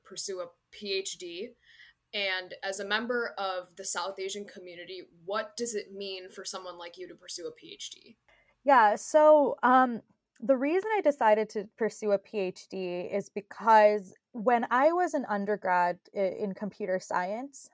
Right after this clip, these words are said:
Speaker 2: I sort of took the advice that I also tend to give to a lot of people now, which is that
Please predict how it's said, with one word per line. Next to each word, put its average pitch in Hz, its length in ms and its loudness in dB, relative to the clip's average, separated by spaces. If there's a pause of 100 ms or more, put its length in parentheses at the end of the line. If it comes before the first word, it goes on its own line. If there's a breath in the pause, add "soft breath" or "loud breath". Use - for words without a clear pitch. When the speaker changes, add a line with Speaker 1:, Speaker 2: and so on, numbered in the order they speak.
(120)
Speaker 2:
I 254 320 8
sort 254 180 0
of 247 100 0
took 392 280 0
the 370 100 4
advice 185 540 2
that 190 100 4
I 190 140 6
also 196 340 4
tend 190 260 -6
to 196 80 -6
give 180 280 -4
to 196 100 -4
a 180 60 0
lot 175 220 0
of 165 120 -10
people 175 300 -10
now, 180 460 -4 (340 soft breath)
which 226 280 4
is 226 220 -4
that 202 360 6